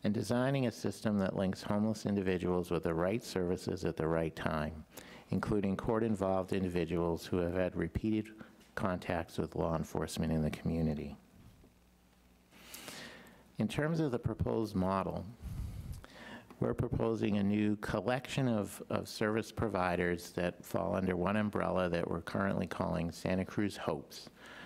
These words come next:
or Santa Cruz Homeless Outreach Proactive Engagement and Services Team.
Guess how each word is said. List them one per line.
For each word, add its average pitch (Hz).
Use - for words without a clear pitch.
or -
Santa 98
Cruz 107
Homeless 120
Outreach 92
Proactive 98
Engagement 90
and 80
Services 82
Team. 82